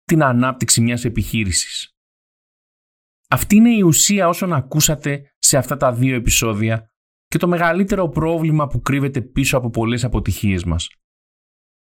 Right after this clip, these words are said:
Τη δυσκολία μας να ξεκινήσουμε με κάποιο δομημένο σχέδιο που θα του αφιερώσουμε το χρόνο που του χρειάζεται.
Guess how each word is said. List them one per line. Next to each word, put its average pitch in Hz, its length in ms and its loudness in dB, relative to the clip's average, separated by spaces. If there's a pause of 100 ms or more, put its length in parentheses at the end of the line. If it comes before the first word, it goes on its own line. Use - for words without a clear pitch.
Τη 113 120 2
δυσκολία 117 600 2
μας 165 380 -6 (200)
να 127 80 2
ξεκινήσουμε 131 840 0
με 104 140 0
κάποιο 127 340 0
δομημένο 110 560 0
σχέδιο 123 640 -4 (360)
που 135 100 0
θα 123 140 2
του 127 120 0
αφιερώσουμε 127 640 0
το 120 120 -6
χρόνο 135 400 -2
που 131 120 -4
του 113 100 -4
χρειάζεται. 110 640 -2